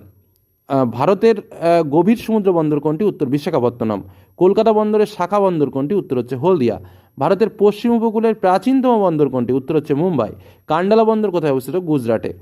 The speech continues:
আন্দামান নিকোবর দ্বীপপুঞ্জের প্রধান বন্দর কোনটি? পোর্ট ব্লেয়ার। আন্তর্জাতিক বাণিজ্যে ভারতের নাইনটি ফাইভ পার্সেন্ট পণ্য প্রবাহিত হয় কিসের মাধ্যমে? আন্তর্জাতিক বাণিজ্যে কিন্তু সমুদ্রপথের মাধ্যমে। ভারতে প্রথম বিমান চলাচল শুরু হয় কবে? উনিশশো বত্রিশ সালে।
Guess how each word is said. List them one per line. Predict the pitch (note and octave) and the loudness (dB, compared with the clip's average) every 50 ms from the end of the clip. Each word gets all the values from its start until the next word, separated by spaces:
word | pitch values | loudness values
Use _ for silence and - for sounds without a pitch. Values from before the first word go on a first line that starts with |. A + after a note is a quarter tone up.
| - _ _ _ _ - | -20 _ _ _ _ -4
আন্দামান | C#3 D#3+ F#3 F#3+ G#3 A3+ A3+ A3 | -2 0 2 2 2 4 2 2
নিকোবর | G#3+ G#3 G#3 G#3 G#3+ G3 | 0 0 2 2 0 0
দ্বীপপুঞ্জের | F3+ G3+ - - G3+ G3 G3 G3 | -2 -4 -4 -4 -2 0 0 0
প্রধান | F#3 E3+ D#3+ E3 E3 D#3+ | 0 0 0 0 0 0
বন্দর | D#3 D3+ D3 D3 D3 C#3+ | -2 -2 0 0 -2 -2
কোনটি? | - D3 D3 D#3 A3 | -2 -2 -2 -2 -2
পোর্ট | G#3+ - F#3 E3+ C#3 A2+ | -2 2 2 2 2 2
ব্লেয়ার। | A#2 A2 A2 G2+ F#2 F#2 F#2 - - - _ _ _ - | 0 0 0 0 -2 -6 -10 -18 -20 -20 _ _ _ -4
আন্তর্জাতিক | D3+ F3 F#3+ F#3 A3+ A3+ A#3 A3+ A#3+ A3+ E3+ | -2 0 0 0 0 0 0 0 -2 -2 0
বাণিজ্যে | D#3 D#3+ E3+ F#3 F3+ D3 C3+ C3+ | 0 0 0 0 -2 0 0 0
ভারতের | B2 B2+ C#3 D3+ C#3+ E3 D3+ | 2 2 0 0 0 0 0
নাইনটি | C#3 C#3+ D3 E3+ E3 F#3+ | 0 0 -2 -2 -2 -2
ফাইভ | F#3 F#3+ F#3+ F#3+ F#3+ | 0 0 -2 0 0
পার্সেন্ট | G#3+ G3+ - A3+ G#3+ G3 - | -2 -2 -2 -2 -4 -2 0
পণ্য | F3 F3 F3+ F3+ F#3 | 0 0 0 0 -2
প্রবাহিত | F3+ F3+ F3+ E3+ F3+ F3+ F#3 F3+ | -2 0 0 2 2 2 2 2
হয় | F#3 F#3 F3 | 0 0 0
কিসের | D3+ - D#3 D3 D#3 C#3 | -2 -4 -4 -2 -2 0
মাধ্যমে? | C3 C3 B2+ B2 D#3 E3+ G3 - - | 0 -2 -2 -2 -2 -2 -2 -2 -2
আন্তর্জাতিক | D3+ E3 E3+ E3+ G3 F#3 G3 F#3+ G3+ D#3 | -2 -2 -2 -2 -2 -2 -2 -2 -2 0
বাণিজ্যে | D3 D3 D3+ C#3+ C3 C#3+ | 0 0 0 0 -2 -4
কিন্তু | C#3+ D#3+ D#3+ D#3+ A3+ G#3+ | -4 -4 -6 -6 -8 -6
সমুদ্রপথের | - E3+ D3+ C#3+ C3 B2 B2 A#2+ A#2 A2 A#2+ A2 | -4 -2 0 0 0 0 0 0 -2 -2 -2 -2
মাধ্যমে। | G#2+ G#2 G2+ G2 G#2+ G#2 G2+ F#2+ - - - - - - - - _ - | -2 -2 -4 -4 -4 -6 -6 -8 -10 -14 -20 -20 -20 -20 -20 -20 _ -4
ভারতে | C3+ D#3 F#3+ G#3 A#3 A#3 | -2 -2 0 0 0 0
প্রথম | G3+ A#3+ A3+ A#3+ B3 A#3+ A3 - - - | 0 0 0 2 2 0 0 -2 -4 -4
বিমান | D3 E3+ G3 G#3+ A#3+ A#3+ | -2 0 2 2 2 2
চলাচল | G#3+ A#3 A3 A3 - A3 G3+ | 0 0 0 0 0 -2 -4
শুরু | - F#3+ E3+ D#3 | -4 -4 -2 0
হয় | C#3+ B2 | 0 0
কবে? | A2 A2 G2+ G#2+ | 0 -2 -2 -2
উনিশশো | - C3+ E3 G3+ F#3+ - F#3 | -2 -4 -4 -4 -4 -4 -2
বত্রিশ | C#3 D#3 F#3 F3+ - D#3 C3 A#2+ - | -2 -2 -2 -2 -2 -4 -4 -2 -2
সালে। | B2 G#2 G#2 - | -2 -4 -4 -4